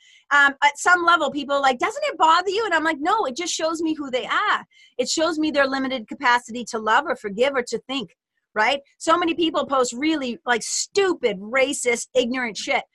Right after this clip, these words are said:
And that stuff, I, I, like, I will not back down from. I'm like, "Look, we're gonna go there, but mostly I'll just delete you." I'm like, "Boop, power of the delete button,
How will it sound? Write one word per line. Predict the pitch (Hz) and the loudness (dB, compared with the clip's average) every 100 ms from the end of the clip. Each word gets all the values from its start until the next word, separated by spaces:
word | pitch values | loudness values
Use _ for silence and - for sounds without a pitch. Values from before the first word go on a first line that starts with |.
| _ _ 247 | _ _ -4
And | 247 | 2
that | 302 440 | 4 2
stuff, | - 254 240 - | 2 2 2 0
I, | 233 240 233 | -6 0 0
I, | |
like, | 247 240 - | 0 0 2
I | 254 | 2
will | 233 | 2
not | 220 226 - | 2 0 0
back | 190 190 | -6 -6
down | 190 190 190 | -4 -4 -4
from. | 190 185 | -6 -4
I'm | 185 | -6
like, | 185 190 | -6 -4
"Look, | 202 185 | -4 -4
we're | 196 | -6
gonna | 202 190 | -6 -4
go | 254 294 | 2 2
there, | 247 208 | 2 0
but | 214 | -2
mostly | 247 302 - 262 | -2 -2 -2 0
I'll | 220 | 0
just | 214 208 | 0 -8
delete | 190 190 202 165 | -8 -8 -10 -10
you." | 160 165 _ _ - | -12 -14 _ _ -2
I'm | |
like, | 294 277 _ - | -2 -2 _ 2
"Boop, | 640 659 - | 2 2 -2
power | 277 277 | 2 2
of | 285 | 2
the | 262 | -2
delete | 233 262 254 | -10 -12 -6
button, | 220 202 208 | -6 -6 -12